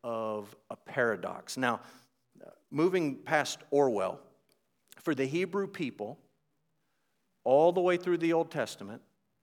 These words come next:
they wrestled with a great paradox. And it's a paradox that Christians and philosophers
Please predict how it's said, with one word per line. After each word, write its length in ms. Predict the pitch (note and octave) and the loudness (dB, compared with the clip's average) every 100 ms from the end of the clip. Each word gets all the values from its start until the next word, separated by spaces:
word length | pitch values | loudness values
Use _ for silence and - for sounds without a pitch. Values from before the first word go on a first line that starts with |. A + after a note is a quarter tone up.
| _ _ | _ _
they 160 | C3+ C#3+ | 0 0
wrestled 500 | C#3+ D#3+ D#3+ E3+ D3 | 2 0 0 -4 -2
with 220 | C#3 C3+ | -4 -4
a 60 | A#2+ | -6
great 400 | A2 B2+ B2 - | -2 -2 -2 -4
paradox. 880 | B2+ G#2+ F#2 F#2+ - - - - - _ _ _ _ _ _ _ - | -2 0 -2 -8 -12 -18 -18 -18 -20 _ _ _ _ _ _ _ -6
And 140 | D3 | -2
it's 180 | D3 C#3+ | -2 -2
a 120 | C3 | -4
paradox 720 | B2 - F3 G#3+ D#3+ C3 C3 - | -6 2 6 6 6 4 2 -4
that 240 | C3 A#2+ - - _ | -2 -2 -4 -20 _
Christians 640 | - D#3 - D3+ D3 C#3 | -6 -4 -2 -4 -4 -4
and 140 | B2 A#2 | -6 -4
philosophers 1200 | C3 B2+ C3 C3 C3 - C3 B2+ B2 A#2 A#2 | 2 4 4 2 -6 -4 -4 -2 -4 -6 -10